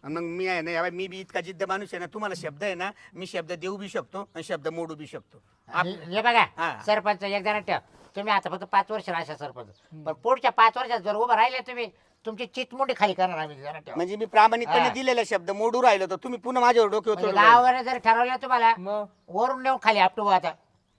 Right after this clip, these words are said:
Speaker 2: पुढल्या पाच वर्षाला.
Speaker 1: चालेल, चालेल, माझी बी तयारी आहे
Speaker 2: हा.
Speaker 1: मग. हा.
Speaker 2: मग कोणाला देणार तू पद?
Speaker 1: नाही, नाही,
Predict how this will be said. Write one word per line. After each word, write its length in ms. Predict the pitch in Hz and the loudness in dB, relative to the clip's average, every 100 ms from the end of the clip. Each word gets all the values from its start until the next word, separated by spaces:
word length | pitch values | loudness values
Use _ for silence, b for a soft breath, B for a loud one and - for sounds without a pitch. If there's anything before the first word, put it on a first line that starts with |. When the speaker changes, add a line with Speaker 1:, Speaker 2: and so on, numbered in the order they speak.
| _ _ | _ _
Speaker 2:
पुढल्या 200 | 180 196 | -4 -4
पाच 220 | 185 165 165 | -2 -2 0
वर्षाला. 120 | 165 | 4
Speaker 1:
चालेल, 220 | 214 196 | 4 4
चालेल, 180 | 185 165 | -2 0
माझी 240 | 214 220 | 2 2
बी 80 | 208 196 | -2 0
तयारी 280 | 185 165 | 0 0
आहे 120 | 147 143 | -4 -4
Speaker 2:
हा. 60 | |
Speaker 1:
मग. 280 | 110 - 151 | -6 -6 -2
हा. 100 | 127 95 _ _ | -2 -4 _ _
Speaker 2:
मग 80 | 143 | -4
कोणाला 260 | 220 247 | 2 4
देणार 200 | 240 240 | 4 2
तू 120 | 220 185 | 0 -4
पद? 220 | 185 175 - _ _ _ _ | 2 2 0 _ _ _ _
Speaker 1:
नाही, 260 | 233 269 403 | -4 4 4
नाही, 140 | 427 | 4